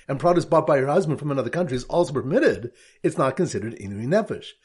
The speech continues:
The Gemara disproves this answer from the final clause in the Mishnah and instead answers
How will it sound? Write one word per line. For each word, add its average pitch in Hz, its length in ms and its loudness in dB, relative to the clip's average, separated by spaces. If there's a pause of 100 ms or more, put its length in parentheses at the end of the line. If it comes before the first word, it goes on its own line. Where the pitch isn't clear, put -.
(260)
The 226 80 -4
Gemara 302 180 2
disproves 214 400 -2
this 170 160 4
answer 143 240 -4
from 139 140 -4
the 151 80 0
final 147 240 0
clause 104 280 -4
in 156 60 -4
the 175 100 -2
Mishnah 208 200 -4
and 143 180 -2
instead 214 400 2
answers - 640 -4